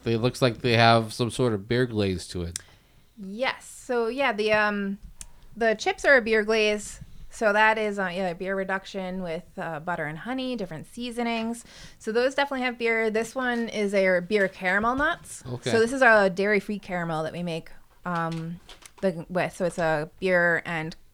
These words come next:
Speaker 2: brown sugar caramel
Speaker 1: Mm-hmm.
Speaker 2: coated on the nuts and then baked and then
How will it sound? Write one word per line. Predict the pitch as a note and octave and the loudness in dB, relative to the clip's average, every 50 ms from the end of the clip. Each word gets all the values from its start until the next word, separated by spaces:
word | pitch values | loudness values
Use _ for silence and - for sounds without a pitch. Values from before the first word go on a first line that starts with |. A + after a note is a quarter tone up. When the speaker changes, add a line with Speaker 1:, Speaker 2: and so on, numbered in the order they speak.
| _ _ _ - _ - | _ _ _ -20 _ -6
Speaker 2:
brown | - F3+ E3+ E3+ | -4 -2 -2 -2
sugar | - F#3 E3+ E3 E3 | -4 -6 -6 -6 -6
caramel | - E3 E3 E3+ E3+ F3 F3+ A3+ A#3 - - - - - | -4 -4 -4 -4 -2 -4 -4 -6 -8 -10 -18 -16 -8 -4
Speaker 1:
Mm-hmm. | A2 C3 D3 D3 - - | -2 -2 -2 -4 -6 -2
Speaker 2:
coated | - G3+ G3 F3+ F3+ F#3+ | 2 2 2 2 2 0
on | F3+ F3 | 0 0
the | F3 F3 | 0 0
nuts | F3 F3+ F#3+ A3+ C#4 - - - - - | 0 0 0 0 -2 -4 -10 -16 -8 -6
and | F#3+ F3+ F3+ | -4 -4 -2
then | F3 E3+ F3 F3 | -2 -2 -4 -4
baked | F3 F#3 F3 F#3+ G#3+ G#3 - - - - | -2 -2 -2 -2 -4 -6 -10 -18 -14 -10
and | G#3+ G3 F3+ | -8 -8 -6
then | F3 E3+ E3+ | -6 -6 -8